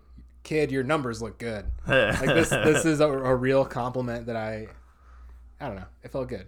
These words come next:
Speaker 1: An
Speaker 2: Yeah.
Speaker 1: attaboy goes a long ways.
Speaker 2: An attaboy.
Speaker 1: I, I really hope that your sister is getting attaboys too, because,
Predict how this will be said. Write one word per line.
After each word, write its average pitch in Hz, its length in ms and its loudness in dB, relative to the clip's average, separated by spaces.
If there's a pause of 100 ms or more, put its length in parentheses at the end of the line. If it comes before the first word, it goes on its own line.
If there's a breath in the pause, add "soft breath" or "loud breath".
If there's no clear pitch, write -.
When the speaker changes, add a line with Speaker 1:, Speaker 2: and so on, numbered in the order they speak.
(100)
Speaker 1:
An 135 300 -8
Speaker 2:
Yeah. 160 140 2
Speaker 1:
attaboy 123 520 0
goes 120 180 -4
a 110 60 -8
long 98 220 -10
ways. - 280 -20
Speaker 2:
An 131 100 -14
attaboy. 87 680 -4
Speaker 1:
I, 127 220 -4
I 143 100 0
really 160 320 2
hope 131 420 -2
that 110 340 -10
your 113 200 -10
sister 123 480 -8
is 110 240 -8
getting 110 320 -10
attaboys 107 680 -10
too, 117 280 -8
because, 113 540 -8